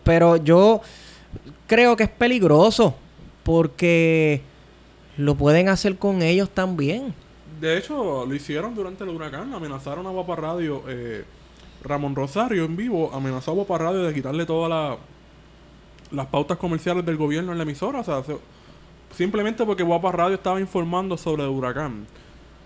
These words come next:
Speaker 2: A lo que tú estás diciendo es que es, no es que solamente sienta un mal precedente, es que nos hace recordar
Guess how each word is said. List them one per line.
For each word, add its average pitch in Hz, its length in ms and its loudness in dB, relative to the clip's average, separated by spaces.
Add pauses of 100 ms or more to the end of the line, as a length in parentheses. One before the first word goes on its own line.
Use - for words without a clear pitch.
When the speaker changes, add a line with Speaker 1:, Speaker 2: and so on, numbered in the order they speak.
(120)
Speaker 2:
A 131 100 -2
lo 131 100 2
que 131 80 -2
tú 143 100 -6
estás 190 200 -2
diciendo 196 800 -4
es 135 120 -8
que 180 340 -4
es, 139 120 -10 (220)
no 139 120 -6
es 143 60 -10
que 185 120 -4
solamente 196 500 -8
sienta 180 540 -8
un 170 120 -8
mal 170 140 -6
precedente, 165 560 -8
es 135 60 -10
que 175 160 -10
nos 160 200 -8
hace 180 200 -10
recordar 151 580 -6